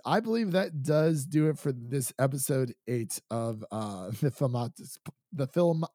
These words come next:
Optics podcast, uh, A K A Headline Hot Takes. So, um, <laughs> make sure to check out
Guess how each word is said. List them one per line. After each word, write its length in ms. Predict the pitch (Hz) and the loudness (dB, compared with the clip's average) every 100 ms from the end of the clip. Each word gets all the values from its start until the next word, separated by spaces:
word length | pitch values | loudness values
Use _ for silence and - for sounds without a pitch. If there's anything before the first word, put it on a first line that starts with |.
| - | -2
Optics 500 | 180 - 143 127 - | -2 -2 -4 -4 -4
podcast, 720 | 127 110 95 - 107 131 - - - - | -6 -6 -8 -10 -8 -6 -8 -10 -20 -16
uh, 200 | 117 113 104 | -8 -6 -6
A 80 | 131 | -2
K 360 | 143 127 127 | 0 2 2
A 20 | 123 | 4
Headline 420 | 131 117 117 117 | 2 2 -2 -4
Hot 260 | 120 113 | -4 -6
Takes. 480 | - 110 120 - - - | -4 -4 -4 -8 -10 -6
So, 480 | - 123 110 107 104 - - - - - | -4 -2 -4 -6 -8 -12 -18 -20 -18 -6
um, 400 | 123 113 110 - 139 - 220 | -4 -2 -6 2 4 8 6
<laughs> 300 | 185 151 - | 4 -6 0
make 320 | 151 208 240 | 4 6 6
sure 400 | - - 202 214 | 4 4 4 4
to 160 | 190 156 | 2 0
check 300 | - 180 160 | 4 4 6
out 240 | 160 151 | 4 2